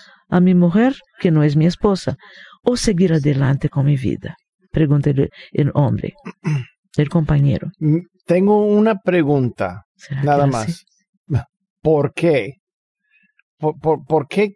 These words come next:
Speaker 2: por qué la quieres?
Speaker 1: ¿Quieres saber por qué, Jason?
Speaker 2: Sí, pero ¿por qué, por
Speaker 1: Te
Speaker 2: qué la
Speaker 1: digo.
Speaker 2: quieres? No, mira,
Speaker 1: Ah, porque
Speaker 2: está
Speaker 1: la quiere.
Speaker 2: exigiendo mucho.
Speaker 1: Sí.
Speaker 2: No quiere contribu-, contribuir nada.
Speaker 1: No.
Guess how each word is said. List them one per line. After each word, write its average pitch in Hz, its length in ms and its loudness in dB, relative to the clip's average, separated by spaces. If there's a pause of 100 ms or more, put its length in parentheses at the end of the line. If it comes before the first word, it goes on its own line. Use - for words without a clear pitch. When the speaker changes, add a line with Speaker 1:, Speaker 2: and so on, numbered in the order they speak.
(140)
Speaker 2:
por 151 160 -4
qué 208 140 -2
la 190 140 0
quieres? 147 500 -4
Speaker 1:
¿Quieres 302 460 2
saber 226 420 2
por 214 220 0
qué, 294 280 2
Jason? 196 600 0
Speaker 2:
Sí, - 240 -2
pero 170 280 2
¿por 151 200 -2
qué, 214 260 -2
por 160 160 -2
Speaker 1:
Te 262 100 2
Speaker 2:
qué 208 80 0
la 220 80 2
Speaker 1:
digo. 311 140 2
Speaker 2:
quieres? - 480 0
No, 170 220 0
mira, 220 380 2
Speaker 1:
Ah, - 80 -2
porque 151 220 2
Speaker 2:
está 208 180 2
Speaker 1:
la 226 60 0
quiere. 196 200 2
Speaker 2:
exigiendo 240 460 2
mucho. 190 640 0 (160)
Speaker 1:
Sí. 151 400 -2 (100)
Speaker 2:
No 175 320 2
quiere 233 320 0
contribu-, 175 720 0
contribuir 180 760 0
nada. 156 640 2
Speaker 1:
No. 165 340 2